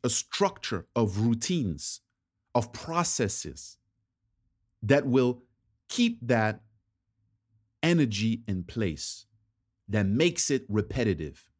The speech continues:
And a lot of people, they rely on their motivation.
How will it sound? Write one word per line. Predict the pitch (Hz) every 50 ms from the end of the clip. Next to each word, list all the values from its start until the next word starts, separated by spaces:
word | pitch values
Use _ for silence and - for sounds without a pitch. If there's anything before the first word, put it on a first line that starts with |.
| _ _ _ _ _ -
And | 101 113 117
a | 117
lot | 120 143 156 165
of | 156 -
people, | - 160 160 151 - 160 160 165 170 175 _ _ _ _ _ _ _ _ _ _ _ _ _ -
they | 113
rely | 117 117 113 120 117 117 120 135 151 151 135 127 120 113 110 -
on | 113 107 104
their | 107 104 101
motivation. | 101 104 104 98 95 87 110 120 113 - - - 71 69